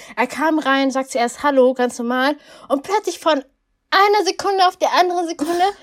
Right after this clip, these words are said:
fängt er an rumzuschreien. Er hat einfach plötzlich geschrien, "So, habt ihr gesehen, was ihr gemacht habt und so?" <laughs> Keine Ahnung. Er ist, äh, laut geworden, richtig so Godzilla, Gorilla, alles Mögliche, ne? Und ich nur so, "Oh mein Gott, warum geht der so ab? Ich hab nichts gemacht."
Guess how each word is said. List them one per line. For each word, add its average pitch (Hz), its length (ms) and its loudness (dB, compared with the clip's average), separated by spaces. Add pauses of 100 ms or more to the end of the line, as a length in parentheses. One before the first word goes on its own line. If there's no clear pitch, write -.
(200)
fängt 480 260 4
er 403 180 6
an 330 60 2
rumzuschreien. 339 760 4
Er - 320 -4
hat 403 60 6
einfach 571 220 6
plötzlich 539 240 2
geschrien, 320 340 0 (220)
"So, 349 100 0
habt 403 680 4
ihr 415 60 6
gesehen, 415 460 2
was 403 140 -4
ihr 392 120 0
gemacht 392 460 -2 (120)
habt 453 100 -4
und 415 220 0
so?" 440 260 2 (840)
<laughs> - 120 -6
Keine 415 140 -4
Ahnung. 508 460 -6
Er 285 80 -6
ist, - 100 -18 (160)
äh, 330 220 -6
laut 359 260 -4
geworden, 349 360 -2
richtig 339 280 -4
so 294 120 -8
Godzilla, 359 640 0
Gorilla, 349 580 2
alles 349 220 -4
Mögliche, 339 540 -2
ne? 339 120 -2 (440)
Und 427 160 -4
ich - 120 -4
nur 466 120 0
so, 262 200 0
"Oh 262 80 -2
mein 302 260 0
Gott, 330 320 -2
warum 294 240 0
geht 320 220 -4
der 302 80 -2
so 294 100 -4
ab? 453 200 2
Ich - 140 -6
hab 349 60 -2
nichts 427 280 0
gemacht." 494 340 0